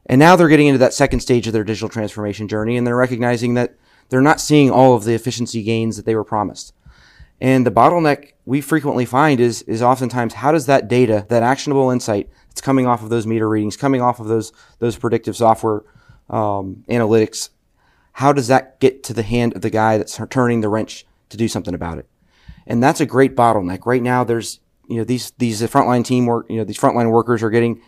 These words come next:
emails blown up, or their, their managers are getting emails and they're getting radioed out. It, it's kind of data overload, and there's nowhere for it to kind of go and, and, uh, be actionable for those, those folks to digest and do something about. And so, you know, we found that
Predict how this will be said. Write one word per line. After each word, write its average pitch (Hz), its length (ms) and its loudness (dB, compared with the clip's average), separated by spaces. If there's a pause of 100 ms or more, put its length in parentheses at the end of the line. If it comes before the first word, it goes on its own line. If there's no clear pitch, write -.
(140)
emails 117 520 2
blown 107 260 -2
up, 98 220 -6
or 104 160 -4
their, 104 220 -4 (160)
their 110 120 -2
managers 117 400 0
are 110 60 -4
getting 107 260 -2
emails 104 140 -4
and 101 100 -6
they're 107 60 -6
getting 110 180 -4
radioed 117 440 4
out. 107 260 -2 (420)
It, 127 180 -4
it's - 360 -6
kind 117 320 -6
of 101 100 -14 (300)
data 143 280 6
overload, 113 580 2
and 110 100 -2
there's 107 160 -6
nowhere 127 380 2
for 110 180 -4
it - 80 -8
to - 80 -12
kind 110 220 -4
of 98 100 -8
go 113 240 2
and, 107 280 -6 (340)
and, 107 240 -2
uh, 98 220 -4
be 117 280 -4
actionable 113 460 0
for 113 160 -2
those, 104 340 -4
those 110 180 -4
folks - 260 -4
to 107 60 -4
digest 107 480 0
and 95 120 -12
do 110 120 -4
something 95 360 -8
about. 92 260 -12 (420)
And 117 160 -2
so, 110 380 2 (400)
you 120 80 -4
know, 107 220 -2 (160)
we 120 100 0
found 131 320 6
that - 180 -2